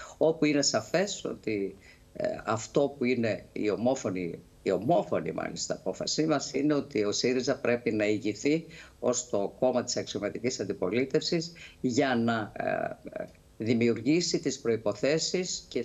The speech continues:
τη συνεργασία με το, με τα άλλα κόμματα της αντιπολίτευσης, του δημοκρατικού τόξου, έτσι ώστε να, α, συνεργαστούμε για να, α, αποτελέσουμε μια, α, εναλλακτική πρόταση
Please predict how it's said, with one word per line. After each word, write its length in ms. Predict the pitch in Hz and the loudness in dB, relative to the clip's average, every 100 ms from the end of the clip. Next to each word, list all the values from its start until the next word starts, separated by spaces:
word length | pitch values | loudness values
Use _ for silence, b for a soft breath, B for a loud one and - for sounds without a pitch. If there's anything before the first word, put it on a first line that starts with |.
| - | -4
τη 80 | 110 | -2
συνεργασία 760 | - 107 101 101 - - 143 | 0 0 0 2 2 2 2
με 180 | 113 107 - | 2 -2 -2
το, 420 | 95 87 82 - b b | 0 0 -6 -10 b b
με 100 | - | 0
τα 120 | 123 | 2
άλλα 140 | 131 110 | 2 2
κόμματα 460 | - 107 101 95 | 2 2 0 -2
της 220 | - - | -4 -2
αντιπολίτευσης, 800 | 90 87 - 90 107 117 - 143 | -2 -4 -2 0 0 0 -2 -2
του 100 | - | -2
δημοκρατικού 600 | 113 98 95 95 - 104 98 | -2 0 0 0 0 -4 0
τόξου, 500 | 98 104 - 196 196 B B | 0 0 -2 -2 -4 B B
έτσι 360 | - 165 - 131 | -2 0 2 2
ώστε 540 | 127 175 - 185 202 196 | 2 2 0 -2 -2 -6
να, 560 | 131 117 110 107 104 - - - | -4 -2 -2 -2 -6 -12 -20 -12
α, 360 | - 50 50 - | -4 -2 0 2
συνεργαστούμε 840 | - 120 110 101 101 - 147 156 | 2 2 2 2 0 2 2 4
για 200 | 156 123 | 2 0
να, 380 | 107 107 98 95 | 0 -2 -2 -6
α, 360 | - 50 50 50 - - - - - - | -6 -4 -4 -6 -12 -20 -20 -20 -20 -6
αποτελέσουμε 760 | 131 139 120 120 123 - 139 135 | -2 -2 0 2 2 2 2 2
μια, 400 | 120 123 - - | 2 0 0 -4
α, 100 | 110 95 - 90 - | -6 -6 -4 -4 0
εναλλακτική 920 | 104 104 107 - 98 - 135 135 - B - | 0 2 0 -2 -6 0 0 0 -4 B -2
πρόταση 720 | 127 123 123 123 - 123 123 | 0 2 0 -2 0 0 -2